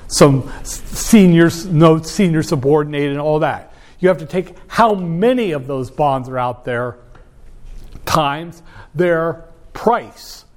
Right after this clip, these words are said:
per bond. So let's make it simple. Let's say you have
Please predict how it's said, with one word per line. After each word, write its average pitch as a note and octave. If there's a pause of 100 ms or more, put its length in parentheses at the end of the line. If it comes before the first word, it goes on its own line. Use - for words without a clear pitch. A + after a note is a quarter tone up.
(140)
per D#3+
bond. D3 (960)
So D#3+
let's F#3+ (240)
make G#3
it F3
simple. - (2250)
Let's E3
say F3+
you E3+
have C#3+